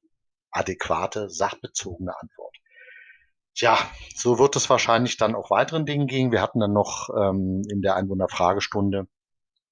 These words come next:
ähm, einen, äh, eine Petition, nämlich für den Breitbandausbau in Diedersdorf. Da haben wir nach wie vor das Problem, dass das in Diedersdorf nicht, äh, so funktioniert. Das,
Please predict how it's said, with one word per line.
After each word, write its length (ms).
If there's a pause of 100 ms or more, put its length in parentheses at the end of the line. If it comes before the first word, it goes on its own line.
(520)
ähm, 360 (760)
einen, 640
äh, 240
eine 460
Petition, 720
nämlich 300
für 460
den 180
Breitbandausbau 1000
in 180
Diedersdorf. 680 (680)
Da 180
haben 140
wir 100
nach 220
wie 60
vor 260
das 160
Problem, 480
dass 180
das 220
in 100
Diedersdorf 540
nicht, 340
äh, 220
so 180
funktioniert. 720
Das, 220